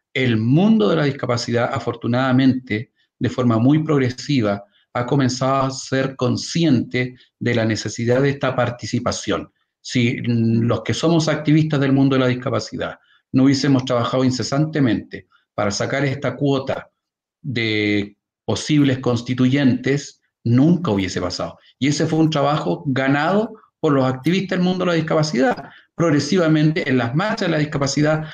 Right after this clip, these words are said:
la gente empieza a participar de forma más activa y hay que incorporarse activamente desde, eh, la participación política en los partidos,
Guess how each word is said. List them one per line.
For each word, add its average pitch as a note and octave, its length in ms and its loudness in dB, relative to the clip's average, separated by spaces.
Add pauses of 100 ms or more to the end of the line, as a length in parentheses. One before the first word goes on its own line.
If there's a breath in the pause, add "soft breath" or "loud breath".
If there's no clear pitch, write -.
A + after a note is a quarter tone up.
(120 loud breath)
la B2 80 -2
gente D#3 320 0
empieza G#3 640 0
a D#3 60 -2
participar C3 580 -2
de C3 80 0
forma C3+ 280 0
más C3+ 200 0
activa C3 440 -2 (320 loud breath)
y C#3+ 180 2
hay G3+ 280 0
que - 300 -6 (880)
incorporarse C3 1500 0 (220 soft breath)
activamente F3 1200 0 (520 loud breath)
desde, A3 800 -2
eh, C#3+ 300 0
la C3 260 2
participación C#3+ 840 0
política E3+ 680 0
en A3 280 4
los G3 140 0
partidos, E3+ 720 -2